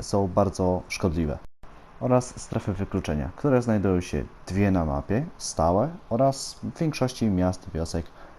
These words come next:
też może się taka pojawić. Są to zdarzenia losowe, one nie przynoszą żadnych przedmiotów, ale w miejscach stałych stref wykluczenia można znaleźć broń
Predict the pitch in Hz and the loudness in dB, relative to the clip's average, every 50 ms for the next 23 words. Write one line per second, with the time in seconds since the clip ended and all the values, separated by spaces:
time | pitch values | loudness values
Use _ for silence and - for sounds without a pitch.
0 | - - - 123 123 - 98 95 95 98 98 - - - - 80 - - 82 80 | -10 -4 -2 -2 0 0 0 0 0 0 -4 -6 -8 -6 -6 -4 -4 -2 -4 -2
1 | - 92 92 87 71 67 58 - 52 - - - - - - - 127 123 - 113 | 0 0 2 2 2 0 -2 -4 -8 -12 -12 -14 -16 -16 -6 -4 -4 -2 0 0
2 | 107 95 92 98 87 90 85 85 82 80 - - 95 98 92 - - 65 92 131 | 0 2 2 0 0 2 0 0 0 -2 -2 -2 -2 -2 -2 -2 -2 -2 -2 -2
3 | 165 196 214 - 180 170 156 139 123 117 113 95 90 87 85 85 - - - 82 | -2 -2 -4 -4 -2 0 0 2 2 2 2 2 2 0 -2 -4 -6 -6 -4 -4
4 | 80 - - 80 80 85 - - - - - - 82 76 - 55 - - 139 170 | -4 -4 -6 -4 -4 -4 -4 -6 -8 -8 -8 -8 -8 -6 -6 -6 -4 -2 -4 -4
5 | - - - - - - - - - - - - - - 104 107 104 95 110 107 | -4 -6 -14 -20 -20 -20 -20 -20 -20 -20 -20 -14 -4 0 0 2 2 2 2 2
6 | 104 - - 95 90 - - - - - - - - 135 107 80 73 107 123 - | 2 2 2 0 0 -2 -6 -16 -18 -16 -8 4 8 8 10 10 8 4 -2 -8
7 | - - - - - - - - - - 90 87 90 - - 87 85 90 - - | -12 -18 -16 -14 -14 -12 -12 -8 -2 0 0 0 0 -2 -6 -6 -6 -6 -6 -6
8 | - - 85 85 95 131 156 - - 117 135 147 - 147 139 127 - 113 110 113 | -4 -4 -2 -2 0 -2 -4 -4 -2 -2 -2 0 2 0 0 2 2 2 2 2
9 | 113 - - - - - - - 90 80 - - 104 123 139 | 0 -2 -8 -14 -18 -18 -12 -10 -8 -4 0 2 2 2 2